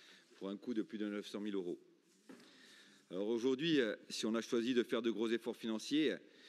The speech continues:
sur la filière caprine, c'est essentiellement pour produire, la production est au cœur de notre projet, mais c'est surtout pour préserver notre patrimoine qui a façonné au cours des siècles notre culture et ce que nous sommes. Je rappelle ce qu'a dit Paul Jou tout à l'heure,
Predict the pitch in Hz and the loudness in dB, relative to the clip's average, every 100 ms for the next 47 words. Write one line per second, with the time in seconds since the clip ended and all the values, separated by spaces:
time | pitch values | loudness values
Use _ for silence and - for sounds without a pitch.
0 | - - 95 95 110 107 - 104 139 151 | -20 -8 -6 -4 0 0 0 -4 0 0
1 | 127 87 - - _ - - - _ _ | 0 -2 -8 -18 _ -20 -20 -20 _ _
2 | - - 92 - 113 120 113 107 104 - | -14 -6 -6 -4 -4 -4 -4 -4 -8 -6
3 | 98 101 143 - - - - - - 90 | -4 -2 -2 -4 -20 -20 -18 -12 -8 -8
4 | - 104 90 90 98 90 87 - 92 131 | -6 -8 -6 -6 -4 -4 -4 -4 -2 0
5 | 131 - - - - 104 - 123 113 143 | -2 -4 -20 -18 -2 -2 2 0 2 0
6 | - - 156 196 - - - - 95 120 | -4 0 0 0 -6 -20 -14 -10 -4 0
7 | 110 117 123 113 117 - 107 - 104 117 | 0 2 2 0 -2 -4 -2 -2 0 0
8 | 139 98 - - 101 - 110 117 110 - | -2 -4 -8 -6 -4 -4 -4 0 0 0
9 | 107 104 - 131 127 101 - - - - | 0 0 2 0 0 -2 -10 -14 -20 -6
10 | 107 - 110 - 131 123 - - 104 - | -4 -2 -4 -4 0 0 0 -6 -6 -4
11 | 98 90 82 69 - _ _ _ _ - | -4 -4 -8 -8 -12 _ _ _ _ -20
12 | - 78 101 90 90 87 - 85 90 82 | -16 -8 -6 -6 -8 -10 -8 -8 -8 -8
13 | - 90 120 95 | -4 0 0 -2